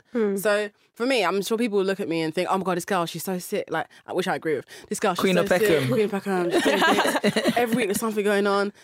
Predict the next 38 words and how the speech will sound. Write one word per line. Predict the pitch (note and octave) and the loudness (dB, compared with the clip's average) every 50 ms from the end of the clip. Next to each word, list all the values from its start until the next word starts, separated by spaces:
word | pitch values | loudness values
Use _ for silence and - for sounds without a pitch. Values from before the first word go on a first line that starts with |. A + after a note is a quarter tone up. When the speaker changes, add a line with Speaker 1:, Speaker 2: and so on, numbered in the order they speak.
| - - | -12 -6
Speaker 2:
If | - A#3+ - | -4 0 2
you | D4+ F4+ | 2 2
see | G4 - - F4+ D#4 | 2 2 0 0 0
what | D4 C#4 C4 F#3 D#3+ | 2 2 0 2 0
the | A#3+ A#3 | -2 -4
cop, | - - C4 G3 - - | -2 0 -2 -2 0 0
if | A3 G3+ G#3+ | -4 -2 -2
you, | B3+ B3+ - - - - | -2 -4 -6 -6 -8 -2
like, | - F3 E3 - - | 0 0 0 0 0
I, | - G#3 A#3+ A#3+ G#3 - - _ _ _ _ _ - | 0 2 2 2 0 -2 -4 _ _ _ _ _ -4
I'm | F3+ G3+ | -2 0
gonna | G3+ F#3 E3+ | 2 0 0
obviously, | - E3 E3+ D#3+ - - E3 D#3+ | 0 -2 -6 -6 -4 -4 -2 -2
like, | D#3 D3+ C#3 - - | 0 -2 -2 -4 -6
talk | - - | -10 -8
about | - D#3+ - | -6 -6 -4
my | D#3+ E3 E3 | -2 -4 -4
failures. | D#3+ - D3+ C#3+ C#3 C3+ - | -4 -4 -6 -6 -4 -6 -6
I | C#3 | -6
think | - G3 F#3 E3+ | -4 -4 -4 -4
it's | D#3+ - - | -4 -6 -6
really | D#3+ E3+ E3+ E3+ D#3 D3+ D3+ | -4 -2 -2 0 0 -2 -2
important | D3+ - - B3 C4+ - - F#3+ D3+ - | -4 -2 -2 -2 -2 -2 -2 -4 -6 -6
to | - D#3 | -8 -6
be | E3+ E3 | -4 -4
able | E3 D#3 D3+ D#3 D#3 | -4 -4 -4 -8 -12
to | - - E3 D3 D3 D3 C#3+ C#3+ D3 _ _ _ - - _ _ _ _ _ _ - | -10 -8 -6 -4 -2 -2 -2 -4 -6 _ _ _ -20 -20 _ _ _ _ _ _ -2
discuss | G#3+ A3 - - - C4 C4+ - | -2 -2 0 0 0 -2 -2 0
that | - G3 - - | -2 -2 -2 -2
side | - E3+ D3+ D3+ C#3+ | -2 -2 -2 -2 -2
of | D3 - | -4 -4
things | - D#3+ D#3 D#3 D3 C#3+ | -4 -4 -2 -2 -4 -4
as | D3+ C#3+ D3 | -6 -6 -4
well | D3+ E3+ F3 F3 D#3+ C#3 B2+ - | -2 0 0 0 0 0 -2 -2
and | - D3+ D3 C#3+ D3 D3+ D3 D3 - - - _ _ _ _ _ _ - | -2 -2 -2 -2 -2 -2 -2 -2 -4 -8 -12 _ _ _ _ _ _ 0
own | E3+ F3 F3+ G3+ A3+ A#3 A#3 A#3 | 0 2 2 2 0 0 0 0
that. | A#3 B3 C4+ D4+ C#4 - - _ - | 0 2 2 2 0 -2 -6 _ -8
Speaker 1:
Mm. | G3+ F#3+ G3+ G3 G3+ F3 | -8 -6 -6 -8 -10 -6